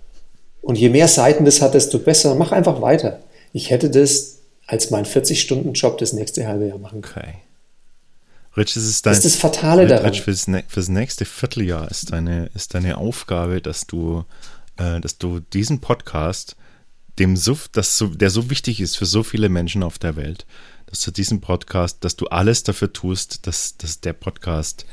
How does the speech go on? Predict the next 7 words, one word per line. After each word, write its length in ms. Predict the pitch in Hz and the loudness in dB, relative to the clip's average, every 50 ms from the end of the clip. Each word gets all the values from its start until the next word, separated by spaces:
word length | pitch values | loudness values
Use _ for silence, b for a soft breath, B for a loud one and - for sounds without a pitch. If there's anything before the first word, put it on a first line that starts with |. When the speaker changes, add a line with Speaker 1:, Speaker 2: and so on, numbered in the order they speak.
| b b b b b - - | b b b b b -8 -4
Speaker 1:
äh, 240 | 85 85 82 82 - | -2 0 0 0 -2
unter 240 | - 90 82 87 80 | -4 -2 -2 -2 -2
den 240 | - 82 80 76 | -2 -4 -4 -4
Top 340 | - - 101 - - - - | -4 -6 -6 -6 -6 -14 -12
Ten 380 | - - 98 95 98 104 104 - b b b b b - - | -2 0 2 4 4 2 0 -2 b b b b b -10 -2
der, 520 | - 90 85 85 85 85 85 85 82 82 - b b b b b b b b - - - | 0 2 2 4 2 2 2 0 -2 -4 -6 b b b b b b b b -20 -8 -4
ähm, 560 | 87 82 80 78 78 76 76 78 76 76 82 | -4 -2 -2 -2 -2 -2 -4 -4 -6 -8 -10